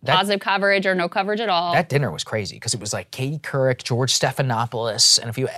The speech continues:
Speaker 1: all at the Epstein mansion, you know, right there in downtown in New York City. And yeah, you consider that, the fact that w-, the Israeli prime minister just happened to, you know,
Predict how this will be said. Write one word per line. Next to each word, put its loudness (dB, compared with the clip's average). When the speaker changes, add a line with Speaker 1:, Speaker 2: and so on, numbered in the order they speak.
Speaker 1:
all 6
at 0
the -2
Epstein -2
mansion, -2
you -4
know, 0
right 4
there 2
in -6
downtown -2
in 2
New 2
York 0
City. 0
And 2
yeah, 4
you -6
consider 0
that, 6
the -8
fact 4
that -2
w-, -2
the -2
Israeli 2
prime -2
minister -2
just -8
happened -4
to, -6
you -6
know, -10